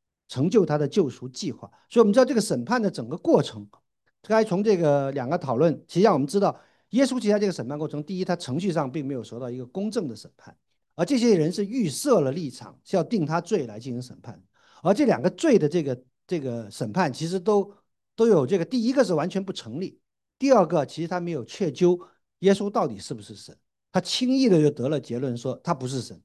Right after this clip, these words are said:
所以他就把他定义。而他没有想到另外一种可能性，他若是神的话，你是怎么做？你怎么没有证据去证明他不是神呢？就是这是他作为一个审判的一个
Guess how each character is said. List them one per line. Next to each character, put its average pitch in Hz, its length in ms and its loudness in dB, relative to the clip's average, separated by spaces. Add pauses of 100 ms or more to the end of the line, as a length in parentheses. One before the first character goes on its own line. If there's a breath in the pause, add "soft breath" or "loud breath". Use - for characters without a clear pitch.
(260)
所 170 120 -2
以 151 40 2
他 151 100 -2
就 143 80 -4
把 - 120 -8
他 - 60 -16
定 135 240 -6
义。 120 140 -10 (140)
而 180 60 -4
他 220 100 6
没 214 100 4
有 233 100 8
想 202 200 0
到 143 80 -4
另 262 160 2
外 185 120 6
一 151 40 2
种 160 120 0
可 139 120 -10
能 110 120 -12
性， 151 120 -10
他 175 80 -6
若 240 180 0
是 151 140 -6
神 117 220 -10
的 143 80 -8
话， 143 200 -8 (220)
你 131 120 -6
是 170 80 -2
怎 147 120 -6
么 110 100 -10
做？ 135 260 -6 (180 soft breath)
你 202 100 0
怎 160 140 -2
么 151 120 2
没 202 120 4
有 202 140 6
证 185 260 2
据 165 120 0
去 160 100 -6
证 175 160 -2
明 151 120 2
他 160 80 2
不 120 240 -10
是 190 160 -2
神 104 220 -10
呢？ 104 100 -18 (300)
就 165 120 -4
是 160 100 -2
这 160 180 0
是 139 160 -6
他 151 140 0
作 147 160 -2
为 135 200 -2 (180 loud breath)
一 147 100 -2
个 175 60 4
审 117 240 0
判 170 200 0
的 139 100 0
一 127 120 -2
个 131 320 -4